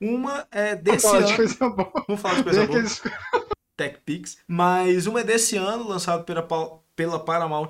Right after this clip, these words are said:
Speaker 1: Plus, que é a adaptação de Halo, que é uma franquia de jogos aí da Microsoft.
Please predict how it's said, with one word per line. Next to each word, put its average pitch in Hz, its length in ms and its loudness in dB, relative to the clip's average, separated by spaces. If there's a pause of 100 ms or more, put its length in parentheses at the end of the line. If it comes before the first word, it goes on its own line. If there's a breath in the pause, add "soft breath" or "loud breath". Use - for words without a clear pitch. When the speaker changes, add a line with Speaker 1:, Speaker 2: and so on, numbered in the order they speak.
(120)
Speaker 1:
Plus, 180 320 -2
que - 80 -10
é 180 40 -2
a 175 40 -6
adaptação 170 360 -6
de 180 140 -4
Halo, 185 460 -2
que 202 80 -8
é - 20 -4
uma 147 100 -8
franquia 139 460 -10
de 131 100 -8
jogos 123 460 -4
aí 123 260 -2 (120)
da 139 120 -4
Microsoft. 147 840 -4